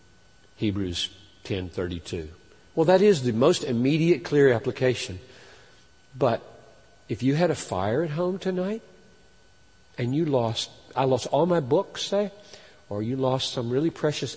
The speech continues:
heirlooms, could you read First Hebrews ten thirty-two, which says they, uh,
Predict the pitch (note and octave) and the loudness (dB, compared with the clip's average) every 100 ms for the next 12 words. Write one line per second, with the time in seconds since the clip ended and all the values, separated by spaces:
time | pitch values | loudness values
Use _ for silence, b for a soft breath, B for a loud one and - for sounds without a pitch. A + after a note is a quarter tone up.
0 | C3+ C3 D#3+ E3 F#3+ G3+ F#3+ - B - | 2 2 2 2 0 0 -6 -12 B -2
1 | E3 F#3 C4 G#3+ G3+ F#3 B B B B | 0 2 2 2 2 -2 B B B B
2 | - D#3+ E3+ - - - - F3 D3+ D#3+ | -2 2 2 -2 -12 -8 -4 0 0 2
3 | E3+ - - E3 E3 E3 E3+ - C#3+ C#3 | 0 0 0 2 2 2 0 0 2 2
4 | C#3+ B B B - C3 - C#3+ C3+ C3 | 0 B B B -2 -2 2 4 4 4
5 | C3 B2+ A#2+ A#2+ - - - - - - | 2 4 2 -2 -14 -20 -20 -20 -20 -20
6 | - - - - - A2+ A#2 A2+ | -20 -20 -20 -16 -8 -6 -4 -6